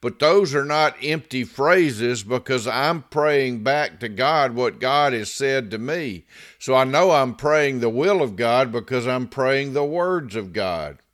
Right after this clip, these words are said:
He said, "Do not be like them, for your Father knows what you need before you ask him." Well, again, I go back to praying scripture.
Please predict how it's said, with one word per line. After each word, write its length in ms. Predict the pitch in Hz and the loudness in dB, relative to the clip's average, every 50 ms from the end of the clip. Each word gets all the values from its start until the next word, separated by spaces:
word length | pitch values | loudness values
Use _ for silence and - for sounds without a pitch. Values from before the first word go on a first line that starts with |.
| _ _ _ _ _ _ - _ _ _ _ _ _ _ _ _ _ _ | _ _ _ _ _ _ -20 _ _ _ _ _ _ _ _ _ _ _
He 160 | _ 127 135 | _ -6 -6
said, 280 | 127 - 147 143 127 98 | -2 0 0 -2 0 -2
"Do 100 | 135 143 | -4 -4
not 380 | 147 165 180 190 180 - 120 | -2 -2 -2 -2 -2 -2 -2
be 100 | 143 151 | -2 0
like 380 | 143 143 143 143 147 143 131 - | 2 2 2 2 2 0 -2 -4
them, 220 | 139 131 127 120 | -4 -4 -4 -4
for 180 | 120 - 127 123 | -6 -4 -4 -4
your 280 | 127 127 151 170 165 156 | -4 -2 -4 -4 -4 -4
Father 640 | - - 147 147 160 170 170 156 131 131 123 120 | -6 -4 -2 0 2 2 2 2 2 0 0 -2
knows 480 | 117 120 127 139 156 165 170 160 143 120 | -2 -2 -2 0 0 2 2 0 -2 -2
what 320 | 123 139 139 131 127 - | 0 0 0 0 -2 -4
you 140 | 123 131 127 | -4 -4 -4
need 480 | 123 127 135 147 165 160 151 131 104 80 | -2 -2 0 0 0 0 -2 -4 -4 -2
before 420 | 117 117 - - 143 135 131 131 | -2 -2 0 2 2 4 4 4
you 220 | 131 120 123 120 120 | 4 2 2 2 2
ask 440 | 127 143 156 160 143 - - - | 4 4 4 2 2 -2 -6 -8
him." 380 | - 101 92 87 82 71 65 - _ _ _ - - - - _ - | -8 -6 -6 -6 -8 -10 -14 -18 _ _ _ -20 -20 -20 -18 _ -4
Well, 160 | 107 117 127 | 0 2 2
again, 400 | 117 95 117 143 165 170 151 131 | 2 0 0 0 2 2 2 4
I 120 | 127 123 | 4 4
go 220 | 120 113 127 127 120 | 4 4 2 2 4
back 340 | 110 135 135 135 127 - - | 6 6 6 6 6 4 -2
to 100 | 120 120 | -8 -8
praying 540 | - - 143 143 139 135 131 127 120 117 110 | -6 -2 2 4 4 4 4 2 0 -2 -6
scripture. 760 | - - - 147 160 156 156 - - - 90 78 73 71 - | -10 -6 -2 -2 -2 -2 -2 -6 -10 -10 -10 -10 -10 -12 -16